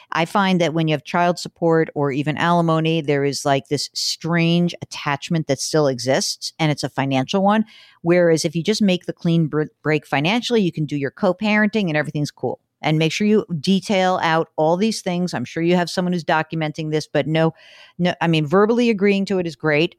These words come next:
Written documentation sometimes causes some people consternation. So just make sure that you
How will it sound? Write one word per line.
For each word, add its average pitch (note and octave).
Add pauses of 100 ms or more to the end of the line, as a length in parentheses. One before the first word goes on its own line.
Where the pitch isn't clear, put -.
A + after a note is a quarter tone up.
(120)
Written E3+
documentation E3+
sometimes D#3
causes D3+
some D3+
people D3
consternation. D3
So G3
just F#3
make F3+
sure F#3+
that F3
you F3+